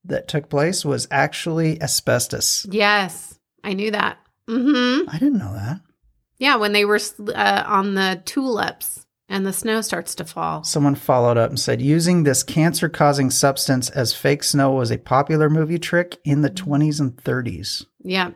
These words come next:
Speaker 2: I think they did that in It's a Wonderful Life, too. That was asbestos.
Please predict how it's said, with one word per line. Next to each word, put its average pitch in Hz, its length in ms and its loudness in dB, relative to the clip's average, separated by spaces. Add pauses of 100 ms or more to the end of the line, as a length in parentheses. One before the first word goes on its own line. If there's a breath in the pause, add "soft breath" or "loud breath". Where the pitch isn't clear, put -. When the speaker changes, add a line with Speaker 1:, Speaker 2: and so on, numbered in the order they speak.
Speaker 2:
I 214 80 -2
think 233 200 -2
they 247 120 4
did 214 240 -2
that 214 260 2
in 190 320 -2
It's 196 180 -6
a 190 60 -2
Wonderful 180 380 -2
Life, 170 400 0
too. 170 300 -2 (240)
That 180 180 0
was 175 160 -4
asbestos. 160 760 -6